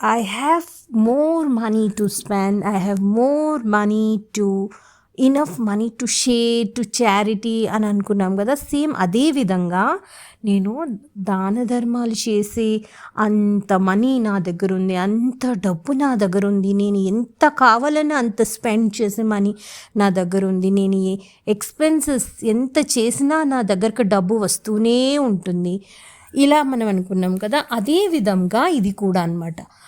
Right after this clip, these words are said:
ఫాస్టెస్ట్ టెక్నిక్. ఇంకా ఫాస్ట్గా ఎలా అవుతుంది అని అంటే, దాని అర్థం మనం thank you చెప్పాలి, గ్రాటిట్యూడ్ చెప్పాలి.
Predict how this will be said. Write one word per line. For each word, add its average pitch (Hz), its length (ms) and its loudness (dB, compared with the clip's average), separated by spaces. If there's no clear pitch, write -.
ఫాస్టెస్ట్ 320 760 2
టెక్నిక్. 202 400 0
ఇంకా 247 400 0
ఫాస్ట్గా 254 540 -2
ఎలా 226 120 2
అవుతుంది 220 520 0
అని 208 180 -4
అంటే, 349 420 -2
దాని 214 340 0
అర్థం 233 420 0
మనం 294 200 0
thank 233 460 0
you 220 180 -2
చెప్పాలి, 180 420 -6
గ్రాటిట్యూడ్ 240 720 0
చెప్పాలి. - 380 -8